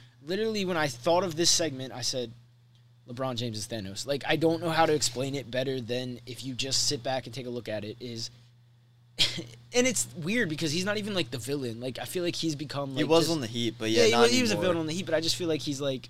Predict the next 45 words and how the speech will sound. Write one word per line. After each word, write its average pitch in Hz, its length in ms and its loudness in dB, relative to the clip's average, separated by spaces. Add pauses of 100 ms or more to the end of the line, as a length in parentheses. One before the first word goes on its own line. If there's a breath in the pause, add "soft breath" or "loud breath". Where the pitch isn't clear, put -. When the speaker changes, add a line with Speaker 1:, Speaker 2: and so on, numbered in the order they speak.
(120)
Speaker 1:
people 151 300 -4
root 143 200 -4
for 131 180 -8
him 123 100 -4
at 120 100 -8
this 127 140 -6
point, 120 260 -10
but 139 100 -6
it's 127 180 0
just, 139 300 -4 (460 soft breath)
he's 135 180 -6
so 143 260 -2
dominant, 131 640 -8
and 117 160 -8
the 117 60 -10
things 127 300 -8
that 120 80 -10
he's 117 160 -6
doing, 113 460 -6
you're 113 120 -6
not 110 220 -8
supposed 120 240 -8
to 117 60 -14
be 123 100 -4
able 110 100 -6
to 110 80 -6
do 107 240 -6
at 98 120 -8
this 107 140 -8
point 104 280 -8
in 98 80 -8
your 101 120 -10
career 101 340 -10
if 101 120 -12
you're 98 100 -10
an 101 60 -10
N 104 120 -10
B 101 200 -6
A - 40 -10
player. 92 360 -10 (580 soft breath)
So, 127 280 -2
LeBron 143 640 -2
James 131 480 -4
is 113 260 -4
Thanos. 101 600 -6